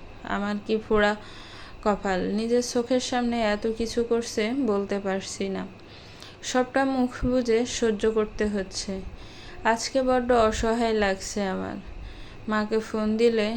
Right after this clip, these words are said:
সে একই নীতি বাক্য শোনায়। আর কত সহ্য করব আমি? অসহায়ত্বের মাত্রা কতটা তীব্র হলে এমন লাগে, আজকে বুঝতে পারছি। প্রয়োজন অতিরিক্ত টাকা মানুষকে সব দিতে পারলেও ভালোবাসা দিতে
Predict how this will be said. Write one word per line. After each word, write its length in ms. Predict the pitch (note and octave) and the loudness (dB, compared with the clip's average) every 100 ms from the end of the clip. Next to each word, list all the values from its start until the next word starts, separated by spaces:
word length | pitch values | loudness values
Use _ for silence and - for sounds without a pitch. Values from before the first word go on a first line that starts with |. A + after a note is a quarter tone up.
| A#3 | -4
সে 160 | - | 0
একই 440 | A3+ G3+ G3+ A3 A3 | 2 2 2 2 4
নীতি 280 | G#3+ G#3 G#3 | 2 0 0
বাক্য 420 | G3 F#3+ - G3+ | 0 -2 -4 -6
শোনায়। 420 | - G3+ G3 - F3+ - - - - - | -4 -6 -4 -6 -12 -16 -14 -10 -10 -4
আর 280 | G#3 G3+ G#3+ G#3+ | 0 2 2 0
কত 200 | A3 G#3+ | 0 0
সহ্য 440 | G#3+ - G#3 G#3+ | -2 -2 0 0
করব 320 | G#3 G#3 G3 | 0 -2 0
আমি? 360 | G3 F#3+ F#3+ F#3+ F#3 | -2 -2 -4 -6 -6
অসহায়ত্বের 760 | - G3+ - G#3 G3+ G3+ G#3 G#3 | -6 -4 -2 0 -2 -2 -2 -2
মাত্রা 480 | G3+ G3+ G3+ G3 G#3+ - - - - - | -2 -2 -2 -2 -2 -8 -12 -12 -12 -2
কতটা 400 | A3+ B3 A#3+ A#3+ | 0 2 2 2
তীব্র 440 | A#3+ A#3 G#3+ A#3 | 2 0 4 2
হলে 260 | A#3 A#3+ A#3 | 4 4 4
এমন 300 | A3 A3 A3+ | 4 2 2
লাগে, 400 | A3+ A3 G#3+ A3 | 2 2 2 2
আজকে 400 | G3+ G3+ - A3 | 0 -2 -2 0
বুঝতে 420 | G3+ G3 - G3 | 0 -4 -4 -4
পারছি। 540 | G3 F#3 F#3 - F#3+ F#3+ - | 0 -2 -4 -6 -8 -8 -6
প্রয়োজন 420 | G#3 G3+ G3+ G#3 | -2 0 0 0
অতিরিক্ত 880 | G3+ G#3 G3+ G3+ G#3 G#3 - - F#3+ A3 - - - - - | 0 -2 -2 0 0 0 -8 -2 -2 -2 -10 -14 -14 -14 2
টাকা 280 | A#3+ A#3+ B3+ | 4 4 2
মানুষকে 600 | B3+ B3+ C4 - A3+ A#3 | 4 2 0 0 2 2
সব 380 | - A#3 A3 G#3+ | 2 0 0 0
দিতে 280 | A#3 A#3 | 0 2
পারলেও 600 | A#3 A3+ A#3 A#3+ A#3 G#3+ | 4 6 6 6 4 2
ভালোবাসা 680 | C4+ B3 G#3 A3 A3+ A3 A3+ | 2 2 4 4 2 2 0
দিতে 280 | G3+ G3 | 0 0